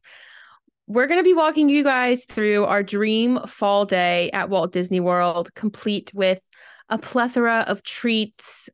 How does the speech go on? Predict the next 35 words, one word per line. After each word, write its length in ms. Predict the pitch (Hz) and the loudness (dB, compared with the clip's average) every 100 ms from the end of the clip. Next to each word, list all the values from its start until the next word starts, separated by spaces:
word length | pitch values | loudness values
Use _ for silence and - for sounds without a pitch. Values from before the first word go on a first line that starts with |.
| - | -6
activities, 1120 | 208 - - 214 202 208 202 196 202 - - - | -6 -6 -2 0 2 2 2 0 -4 -10 -16 -10
vibes, 840 | 202 208 190 185 180 180 - - - _ _ - | -4 -2 0 0 -2 -4 -10 -10 -14 _ _ -4
all 240 | 214 208 | 0 0
of 80 | 190 | -4
the 80 | 190 | -6
things. 500 | 185 175 170 175 - - - - - _ | -4 -2 -4 -6 -12 -20 -20 -20 -20 _
But 140 | 269 | -2
first, 420 | 247 240 233 - - | 0 0 0 -4 -6
if 140 | 220 | 0
you 80 | 226 | 2
like 240 | 214 214 | 2 2
the 80 | 214 | -2
Pixie 220 | 220 202 | -2 0
Dust 180 | 196 190 | 0 -2
Project 400 | - 190 190 185 | -4 -2 -2 -4
podcast, 460 | - 180 185 185 - | -8 -6 -4 -6 -2
we 100 | 190 | -2
would 120 | 185 | -2
appreciate 480 | 185 269 262 285 262 | -2 -2 0 0 0
it 120 | 254 | 0
if 160 | 247 247 | -4 -2
you 60 | |
gave 200 | 226 233 | 0 0
us 120 | 220 | 0
a 80 | 226 | -2
follow 400 | - 214 208 208 | -2 0 2 2
and 100 | 202 | 2
a 60 | 208 | 0
rating 320 | 190 190 185 | 0 0 0
on 140 | 185 | -2
your 120 | 190 175 | -4 -2
listening 400 | 180 180 190 180 | -4 -4 -4 -4
platform 360 | 190 - 185 | -4 -6 -8
of 80 | 170 | -8
choice. 500 | - - 233 233 226 | -8 -2 0 0 -4